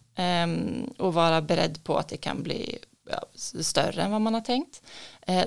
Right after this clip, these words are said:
man kan åka förbi och titta själv hur det ser ut under kvällen. Man kan vara nykter själv så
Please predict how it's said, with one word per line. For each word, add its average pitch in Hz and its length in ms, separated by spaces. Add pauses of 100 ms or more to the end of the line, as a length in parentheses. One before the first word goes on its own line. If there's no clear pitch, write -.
man 202 340
kan 190 300
åka 185 340
förbi 165 340
och 156 80
titta 165 340
själv - 300
hur 160 80
det 151 60
ser - 160
ut 185 280
under 208 140
kvällen. 196 480
Man 175 120
kan 180 140
vara 170 100
nykter 185 580
själv - 380
så - 340